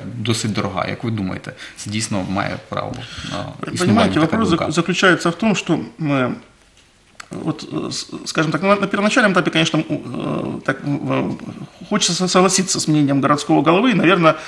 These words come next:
Speaker 2: специалисты в этом имеют, ну, определённое понимание и, наверное, правильно об этом говорят. Но вопрос заключается в том, что,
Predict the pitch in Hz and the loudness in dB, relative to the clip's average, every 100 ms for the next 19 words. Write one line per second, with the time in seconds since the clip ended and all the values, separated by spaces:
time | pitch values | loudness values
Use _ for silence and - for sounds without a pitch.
0 | - - - 147 170 190 - 160 160 151 | -16 -18 -6 0 4 4 4 4 4 4
1 | 151 151 143 - 147 135 113 147 143 - | 6 6 4 0 0 0 -2 -8 -12 -12
2 | - - 156 151 156 143 135 - - 147 | -10 0 4 6 6 6 2 -2 0 4
3 | 180 208 156 143 147 143 160 147 135 - | 6 6 6 6 4 6 8 8 6 0
4 | - - 139 143 147 147 - - - - | 0 0 2 2 2 2 -4 -12 -18 -16
5 | - - 175 185 233 190 185 196 202 190 | -16 -2 4 4 4 0 0 2 4 4
6 | 196 - 175 - 151 | 2 0 -2 -2 -6